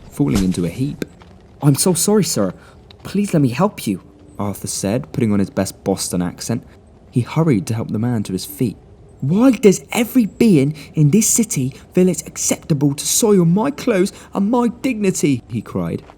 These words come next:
Arthur quickly thrust his crusty gloves into the snow as he picked up the items while trying to keep his near-frozen fingers still. He handed the man back his wallet and watch before brushing off the man's clothes covered in snow.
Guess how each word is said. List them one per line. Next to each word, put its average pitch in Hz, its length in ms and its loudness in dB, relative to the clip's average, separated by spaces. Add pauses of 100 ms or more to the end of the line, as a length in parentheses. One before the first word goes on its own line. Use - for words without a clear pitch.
(380)
Arthur 185 280 -4
quickly 170 360 -6
thrust 151 460 -2
his - 140 -8 (100)
crusty - 480 -6
gloves 131 460 0
into 98 180 -4
the 110 100 -4
snow 107 420 -4
as 92 120 0
he 123 60 0
picked - 320 -10
up 156 120 -6
the 113 160 0
items 131 400 -2
while 104 140 -2
trying 80 280 -6
to 85 100 -4
keep - 260 -8
his 98 160 -6
near-frozen 110 580 -4
fingers 98 420 -4
still. 92 480 -2 (360)
He - 120 -4
handed 220 420 -4
the - 60 -4
man 151 340 0
back 104 180 -4
his 101 180 -10
wallet 123 320 -4
and 123 160 -2
watch - 380 -8
before 139 280 -4
brushing 165 500 -2
off 160 140 -4
the - 80 -2
man's 123 300 -2
clothes 101 520 -6
covered 104 280 -6
in 98 140 -2
snow. 92 440 -6